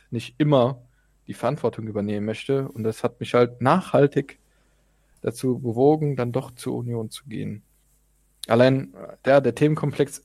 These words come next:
also mir gefallen natürlich nicht alle Themen. Es gibt sogar relativ viele Themen, die mich an der C D U stören. Aber grundsätzlich passt halt dieser Wertekanon.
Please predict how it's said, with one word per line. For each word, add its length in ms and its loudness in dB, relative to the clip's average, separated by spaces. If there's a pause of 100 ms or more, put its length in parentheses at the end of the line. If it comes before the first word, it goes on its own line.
also 160 -4
mir 160 6
gefallen 360 2
natürlich 300 2
nicht 200 -2
alle 180 2
Themen. 420 -4 (1200)
Es 180 -10
gibt 260 0 (140)
sogar 240 6 (140)
relativ 440 4
viele 240 0
Themen, 280 -2
die 100 -2
mich 480 -4
an 100 -2
der 200 2
C 120 -6
D 80 -4
U 120 -10
stören. 460 0 (760)
Aber 240 2
grundsätzlich 920 0 (120)
passt 340 0
halt 140 0
dieser 240 0
Wertekanon. 640 -4